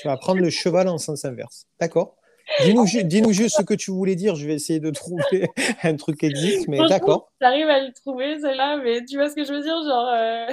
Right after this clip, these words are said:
Speaker 2: <laughs> de, de prendre,
Speaker 1: La,
Speaker 2: euh,
Speaker 1: la, la charrue avant les bœufs, ça va ou ça marche pas ?
Speaker 2: Bah non, c'est pas exactement ça, mais c'est, euh, ouais, c'est de, de, de prendre le sujet en sens inverse, enfin, de commencer dans l'autre sens.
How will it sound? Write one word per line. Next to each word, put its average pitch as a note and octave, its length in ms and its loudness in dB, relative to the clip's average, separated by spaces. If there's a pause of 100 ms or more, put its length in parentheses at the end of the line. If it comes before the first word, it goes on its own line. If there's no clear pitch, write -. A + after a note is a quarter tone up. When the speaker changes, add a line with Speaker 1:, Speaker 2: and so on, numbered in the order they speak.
(120)
Speaker 2:
<laughs> E4+ 760 -6
de, B3 400 -8
de A#3+ 80 -4 (120)
prendre, C#4+ 240 -4
Speaker 1:
La, - 80 2 (160)
Speaker 2:
euh, F#3 60 0
Speaker 1:
la, F3 100 4
la F3+ 140 4
charrue G#3 320 0
avant G3 160 0
les F#3+ 120 -6
bœufs, A3 180 -8
ça G3+ 140 -14
va A3 160 -4
ou D4 60 -16
ça G#3+ 140 -12
marche F3 200 -18
pas ? D#3+ 220 -14 (140)
Speaker 2:
Bah A3 180 -2
non, D4 240 -8
c'est - 140 -16
pas A#3+ 140 -6
exactement A#3+ 460 -12
ça, B3 300 -10
mais G3+ 160 -14
c'est, G#3+ 340 -10
euh, F#3+ 440 -10
ouais, A#3+ 200 0
c'est A3 160 -10
de, F#3+ 360 -12
de, F#3 240 -12
de G3 80 -10
prendre A#3+ 260 -6
le G#3+ 100 -8
sujet A3 380 -8
en A3 80 -8
sens G#3+ 200 -14
inverse, G#3+ 280 -6
enfin, F3+ 80 -10
de - 60 -20
commencer A3+ 360 -10
dans F#3 140 -10
l'autre G#3 220 -12
sens. C4+ 400 -12